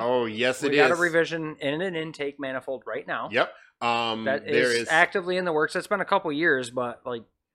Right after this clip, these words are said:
Speaker 1: our
Speaker 2: we are working on that.
Speaker 1: our
Speaker 2: Go.
Speaker 1: O two housing downpipe
Speaker 2: Go.
Speaker 1: for the, um, one point four is in
Speaker 2: Ooh,
Speaker 1: revision.
Speaker 2: it is.
Speaker 1: Steve is actually doing a lot of that stuff, too. So, guys, we're working on stuff.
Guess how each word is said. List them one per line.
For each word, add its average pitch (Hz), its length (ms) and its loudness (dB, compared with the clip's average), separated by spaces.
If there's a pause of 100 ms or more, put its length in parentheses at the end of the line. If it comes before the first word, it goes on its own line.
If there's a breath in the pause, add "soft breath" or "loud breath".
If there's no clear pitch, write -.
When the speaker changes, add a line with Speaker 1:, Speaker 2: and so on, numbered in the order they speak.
(140)
Speaker 1:
our 240 240 6
Speaker 2:
we 254 60 4
are 220 180 4
working 156 220 -4
on 90 140 -18
that. - 120 -20
Speaker 1:
our 117 80 -6
Speaker 2:
Go. 139 120 2
Speaker 1:
O 139 40 2
two 143 160 -2
housing 135 320 0
downpipe 143 520 2
Speaker 2:
Go. - 120 -10
Speaker 1:
for 131 200 -4
the, 120 220 -2
um, 107 340 -6
one 120 120 -6
point 123 220 -8
four 151 380 0
is 127 160 -4
in 139 80 -2
Speaker 2:
Ooh, 160 40 -4
Speaker 1:
revision. 156 460 -4
Speaker 2:
it 104 220 -10
is. 160 440 -4
Speaker 1:
Steve 170 400 0
is 143 120 2
actually 131 280 2
doing 123 120 2
a - 0 -
lot 117 260 0
of 117 60 -2
that 110 60 -6
stuff, 120 220 -2
too. 202 220 -6
So, 123 380 2 (180 loud breath)
guys, 127 300 4
we're 156 280 2
working 151 300 2
on 104 80 -8
stuff. 90 160 -12